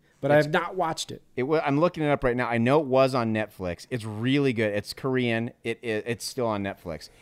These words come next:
Speaker 2: It's a zombie movie, uh, made in
Speaker 1: I feel like I've heard of
Speaker 2: twenty sixteen.
Speaker 1: it.
Speaker 2: It's,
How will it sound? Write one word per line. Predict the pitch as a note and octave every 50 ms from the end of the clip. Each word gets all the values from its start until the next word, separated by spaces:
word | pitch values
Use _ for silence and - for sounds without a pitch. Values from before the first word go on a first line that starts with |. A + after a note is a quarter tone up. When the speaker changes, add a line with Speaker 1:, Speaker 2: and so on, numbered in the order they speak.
| _
Speaker 2:
It's | - B2+ -
a | C#3+ C#3+
zombie | C3 D3 F3+ G3+ G3 D3+ C3+ A2+
movie, | G#2 G2 F#2 E2+ D#2 D#2+ D2+ E2+ F#2 - _ _ _ _ _ _ _ _ _ _ _ _ _ _ _ _ _ _ _
uh, | A2 G#2+ G#2 G2+ G2+ G2 G2
made | G#2+ A#2+ A#2+ A#2
in | A#2 A2+ G#2+
Speaker 1:
I | F#2+ -
feel | - B2
like | B2 B2
I've | A#2
heard | - B2+
of | A#2+ -
Speaker 2:
twenty | - C3 B2 A#2+
sixteen. | A2+ A2+ G2 G2
Speaker 1:
it. | A2 A2 - _ _ _ _ _ _ _
Speaker 2:
It's, | C#3+ C#3 C3+ - - -